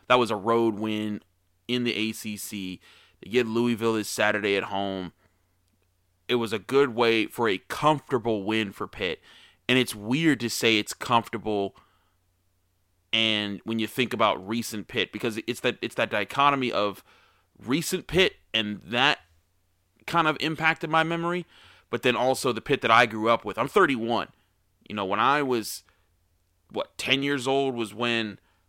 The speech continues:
uh, I think when Ben Howland came to town.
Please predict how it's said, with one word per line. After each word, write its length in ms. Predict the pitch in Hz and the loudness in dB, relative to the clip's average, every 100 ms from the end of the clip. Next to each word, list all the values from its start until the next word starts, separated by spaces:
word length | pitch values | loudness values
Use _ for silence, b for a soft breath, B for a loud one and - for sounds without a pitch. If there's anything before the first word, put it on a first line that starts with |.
| _ _ | _ _
uh, 400 | - 95 90 69 | -4 0 0 -2
I 40 | 104 | -4
think 220 | 110 101 - | -6 -8 -8
when 140 | 104 | -4
Ben 160 | 120 110 | -2 2
Howland 340 | 117 131 135 | 4 4 0
came 200 | 135 135 | -4 -4
to 60 | 131 | -4
town. 480 | 139 139 135 135 | 0 0 0 -2